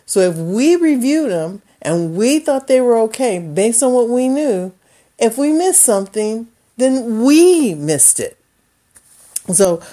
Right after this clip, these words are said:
I often emphasize that requirements is a team sport. But all of that said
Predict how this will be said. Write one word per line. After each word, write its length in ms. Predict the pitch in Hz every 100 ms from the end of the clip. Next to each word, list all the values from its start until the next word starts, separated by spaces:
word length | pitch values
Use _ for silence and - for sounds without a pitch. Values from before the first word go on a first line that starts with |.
| -
I 120 | 175
often 340 | 202 233 233 208
emphasize 840 | 185 226 247 208 - 135 127 127
that 180 | 143 127
requirements 800 | 147 147 - 175 185 147 139 131 -
is 240 | 147 147 -
a 160 | 143
team 500 | 143 - 156 147 143
sport. 640 | 131 - - 156 117 - _ _ -
But 340 | 208 135 - _ _ - _ _ _ -
all 260 | 285 339
of 60 | 294
that 280 | 240 214 190
said 580 | - 175 127 - 160